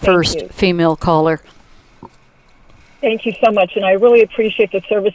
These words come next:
Speaker 2: that you do and, and the platform that you have for others to reach out and share their experiences with. Thank you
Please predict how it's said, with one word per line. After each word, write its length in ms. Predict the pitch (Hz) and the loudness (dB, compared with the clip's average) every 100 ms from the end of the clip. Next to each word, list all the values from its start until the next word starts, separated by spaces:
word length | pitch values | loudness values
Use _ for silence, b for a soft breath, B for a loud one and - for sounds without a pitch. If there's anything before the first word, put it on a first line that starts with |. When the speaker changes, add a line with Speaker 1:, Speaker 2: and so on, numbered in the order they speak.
| - | -4
Speaker 2:
that 100 | 190 | -4
you 140 | 202 | -4
do 320 | 185 202 202 | 0 2 2
and, 180 | 175 170 | 0 -2
and 240 | 170 170 | -4 -4
the 60 | 165 | -6
platform 540 | - 220 208 - 214 | -6 -4 -4 -4 -4
that 120 | 202 190 | -4 -4
you 120 | 196 | -4
have 200 | 196 185 | -2 -4
for 100 | - | 0
others 200 | 190 190 170 | 0 0 -8
to 60 | 185 | -6
reach 300 | 185 190 - | -4 -4 -2
out 240 | 190 185 190 | 0 0 0
and 360 | 185 165 160 160 _ _ _ | -4 -4 -6 -12 _ _ _
share 260 | - 226 | 0 0
their 160 | 208 180 | 2 0
experiences 720 | 165 - 185 165 156 - 151 | -2 -4 -4 -4 -8 -10 -6
with. 160 | 160 143 | -2 -2
Thank 240 | 226 214 | -4 -6
you 80 | 208 | -8